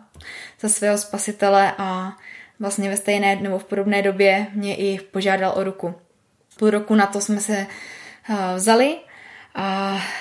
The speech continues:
teď, eh, jsme oba dva zapojení ve sboru, eh, jsme zapojení ve službě, v misijní službě v našem okolí. Eh, máme čerstvě narozeného syna Gedeona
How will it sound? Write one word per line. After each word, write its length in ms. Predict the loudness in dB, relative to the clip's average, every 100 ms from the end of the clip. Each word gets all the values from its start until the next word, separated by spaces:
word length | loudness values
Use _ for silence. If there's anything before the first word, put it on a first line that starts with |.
| -4
teď, 300 | 0 0 0
eh, 300 | 4 4 4
jsme 300 | 0 -2 -2
oba 160 | 0 2
dva 140 | 2
zapojení 520 | 0 -2 -2 -2 -2
ve 120 | -2 -2
sboru, 500 | 4 6 6 4 0 -10 -20 -20 -20 -20 _ -8
eh, 360 | -6 -6 -6 -4
jsme 300 | -4 -4 -2
zapojení 400 | -2 -2 -2 0
ve 80 |
službě, 480 | -2 -2 -2 0 2
v 40 | 2
misijní 440 | -2 2 4 4
službě 540 | 4 0 2 2 2 -2
v 40 | -6
našem 320 | -6 -4 -4
okolí. 640 | -4 0 4 4 4 2 -6 -20 -20 -8
Eh, 60 | -4 -4 -4
máme 400 | -2 0 2 0 -2 _ _ _
čerstvě 380 | -4 -2 0 2
narozeného 720 | 2 2 2 2 2 0 -2 -8 _
syna 520 | 0 4 6 4 2
Gedeona 640 | 4 6 6 6 4 2